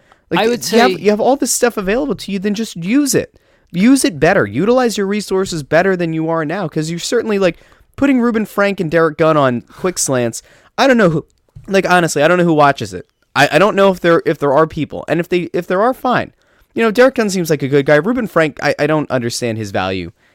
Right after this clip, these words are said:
Speaker 1: in the landscape of Philadelphia media, but, like, whatever. I, it, by the, by the time I got done offending his six point three fans, someone ate two point five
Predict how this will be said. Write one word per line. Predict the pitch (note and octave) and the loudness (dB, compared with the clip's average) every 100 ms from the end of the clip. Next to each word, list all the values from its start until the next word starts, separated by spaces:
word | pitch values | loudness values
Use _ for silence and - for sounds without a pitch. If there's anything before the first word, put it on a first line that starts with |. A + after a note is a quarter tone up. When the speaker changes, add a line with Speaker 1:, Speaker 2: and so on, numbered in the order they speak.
| _ - | _ -8
Speaker 1:
in | A#2 | -4
the | G#2+ | -2
landscape | A2 G#2+ - G#2+ | -2 -4 -6 -8
of | G2+ | -6
Philadelphia | A2+ G#2 G2 G2+ | -4 -2 -2 -4
media, | F#2 F#2 E2+ E2 | -8 -8 -8 -8
but, | G2+ - | -6 -4
like, | A#2+ B2 | -4 0
whatever. | A#2 F2+ F#2 E2 | -2 0 -4 -6
I, | |
it, | G2 F#2+ G2 A2 | -6 -8 -8 0
by | D3 | 2
the, | D#3 C3 | 2 -2
by | - D#3 | 0 2
the | C#3+ | 2
time | C3+ F#3+ G#3 G#3 _ - _ _ | 0 0 0 0 _ -20 _ _
I | - D3+ | 0 0
got | D3+ C#3+ A2+ | 2 0 2
done | C#3 C3 | 2 2
offending | A#2 - C3+ B2 A#2 A2 | -2 0 0 2 -2 -2
his | A#2+ A#2 - _ - | -4 -4 -6 _ -8
six | F3 E3 | -6 -6
point | - D#3+ C3+ | -4 -4 -4
three | C3+ C3+ | -2 -4
fans, | B2+ - B2 G#2+ G2 - _ _ | -2 -2 0 0 -4 -10 _ _
someone | - F3+ F#3 E3 - | -4 0 2 0 0
ate | C3 - - | -4 -6 -12
two | - F#3 | -8 -8
point | - D#3+ C#3 | -4 -4 -4
five | - C#3+ C3+ C3 A#2 | -2 2 4 2 0